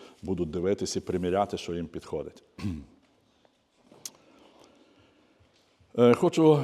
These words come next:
зробити оголошення про те, що дванадцятого лютого Верховна Рада України двісті п'ятдесят п'ятьма голосами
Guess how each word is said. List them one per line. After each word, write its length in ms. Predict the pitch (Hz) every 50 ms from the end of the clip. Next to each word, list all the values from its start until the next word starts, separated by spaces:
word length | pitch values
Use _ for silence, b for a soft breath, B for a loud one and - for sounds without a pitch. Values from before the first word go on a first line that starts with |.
| 120
зробити 420 | 104 104 127 135 139 147 143 - 131
оголошення 640 | 127 131 127 139 143 135 - 135 127 131 127 117 110 98 B B B B B B B B B B B B B B _ _ _ _ _ _ _ _ _ b b b b b b b - - -
про 160 | - 104 107
те, 180 | - - 127 117
що 160 | - - 101
дванадцятого 580 | 95 107 110 117 113 104 - - - 110 107 113
лютого 380 | 123 127 127 120 113 110 107 B B B B B B B B B B B B -
Верховна 440 | 101 - - 120 113 107 107 110
Рада 240 | 107 107 104 95 101
України 580 | 98 92 - - 101 107 120 120 113 104 101 92 92 - -
двісті 280 | 107 107 101 - - 92
п'ятдесят 380 | - 92 90 - 101 95 -
п'ятьма 400 | - 101 98 - - - 98 92
голосами 580 | 90 95 87 87 - - 113 113 107 107 95